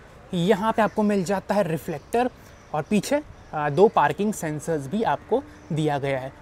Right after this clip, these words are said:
ऑब्वियस सी बात है इसमें कोई front, अ, sorry, rear parking camera आपको देखने को नहीं मिलता। जो spare wheel है वो आप यहीं पे mounted देख सकते हो। Again, बिल्कुल same profile है,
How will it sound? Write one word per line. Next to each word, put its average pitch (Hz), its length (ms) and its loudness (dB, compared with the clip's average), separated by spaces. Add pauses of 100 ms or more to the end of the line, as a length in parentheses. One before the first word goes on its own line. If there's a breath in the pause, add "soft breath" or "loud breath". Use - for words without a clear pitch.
(100)
ऑब्वियस 269 200 6
सी 294 100 2
बात 262 200 6
है 285 60 4
इसमें 240 200 2
कोई 247 120 2
front, 190 300 -2
अ, 175 140 2
sorry, 190 260 2
rear 202 220 6
parking 185 420 -2
camera 135 380 -4
आपको - 340 -6 (340 soft breath)
देखने 139 200 -4
को 220 100 -4
नहीं 226 220 2
मिलता। 131 340 -6 (120)
जो 214 80 2
spare 247 340 8
wheel 262 260 8
है 254 100 6
वो 226 160 6
आप 208 140 4
यहीं 202 500 6
पे 277 100 4
mounted 208 460 6
देख 190 260 4
सकते - 280 0
हो। 233 140 4 (400 loud breath)
Again, 240 240 6
बिल्कुल 247 300 6
same 247 300 6
profile 233 380 6
है, 254 100 8